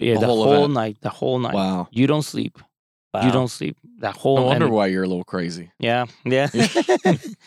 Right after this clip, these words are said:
Speaker 1: Yeah, the whole night. But it's fun. It's
Speaker 2: Wow.
Speaker 1: fun. Then you
Speaker 2: That's
Speaker 1: sleep two, three hours, wake up, and then go to eat again, you know?
Speaker 3: Mm-hmm.
Speaker 1: Good
Speaker 2: Wow.
Speaker 1: Mexican food.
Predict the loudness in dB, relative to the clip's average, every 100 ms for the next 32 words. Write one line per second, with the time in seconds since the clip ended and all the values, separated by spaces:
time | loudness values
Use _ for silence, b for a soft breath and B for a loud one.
0 | b b _ 0 2 2 0 0 -2 -4
1 | b b b -2 -2 0 -2 -2 -10 -6
2 | 0 2 2 0 -10 -4 -2 2 0 2
3 | -2 -2 -2 0 0 0 0 0 0 0
4 | -2 -2 -4 0 0 0 2 2 2 0
5 | -2 0 0 0 -4 _ _ -4 -2 0
6 | 2 2 2 0 -2 -2 0 -2 -4